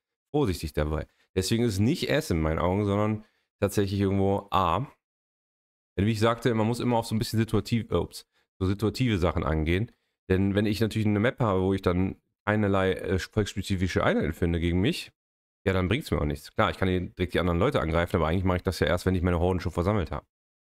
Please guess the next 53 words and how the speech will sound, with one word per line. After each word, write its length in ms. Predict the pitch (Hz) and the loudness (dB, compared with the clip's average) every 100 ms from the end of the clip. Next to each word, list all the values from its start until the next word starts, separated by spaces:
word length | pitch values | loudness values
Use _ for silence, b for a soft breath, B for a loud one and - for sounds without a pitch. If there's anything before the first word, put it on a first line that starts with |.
| _ _ | _ _
Ja, 60 | - | -2
und 120 | 85 | 2
das 280 | 85 - 107 | 0 0 0
wäre 220 | 113 113 | 2 2
so 140 | 107 107 | 2 0
das 160 | 104 | 0
erste 440 | 101 104 - 120 107 | 0 -2 0 0 2
gewesen. 360 | 98 117 147 | 2 2 2
Das 160 | 131 - | 0 0
hat 60 | |
ja 80 | 101 | 0
schon 140 | 104 101 | 0 0
wieder 80 | |
viel 120 | 92 143 | -2 -2
zu 80 | |
lange 180 | 110 107 | 0 0
gedauert. 380 | 90 117 104 160 - _ _ _ | 0 2 2 -2 -8 _ _ _
Aber 200 | - 92 | 0 0
gerade 180 | 92 110 | 2 2
die 60 | 90 | 2
ersten 260 | 92 117 | 0 0
sind 80 | 113 | -2
natürlich 200 | 110 98 | 0 0
auch 60 | 95 | 0
sehr 260 | 92 107 | 0 0
hart, 240 | 107 101 95 | 0 -4 -2
weil 160 | 95 | 0
man 160 | 98 95 | 2 2
halt 340 | 90 87 - - | 0 -2 -6 -8
von 100 | - | -4
Anfang 260 | 98 82 | -2 0
an 240 | 90 90 - | 0 -2 0
überlegen 280 | 92 87 | 0 2
muss, 160 | 90 - | 0 -2
was 140 | 82 | -6
ist 80 | - | -2
mein 140 | 85 80 | -2 0
Start. 360 | - 73 73 | -2 -2 -4
Und 120 | 82 | -6
da 180 | 92 98 | -2 0
bin 120 | 104 | 0
ich 60 | 113 | 0
jetzt 120 | 104 | -2
so 60 | 104 | -2
ein 40 | |
bisschen 180 | 104 101 | -2 0
gegangen, 220 | 95 107 | 0 0
was 240 | 101 - - | -2 -4 -4
bringt 180 | 117 | -2
mir 80 | 104 | 2
den 160 | 101 85 | 0 0
besten 280 | 107 - 101 | -4 -4 -8
Start. 460 | - 101 120 - | -2 0 0 -6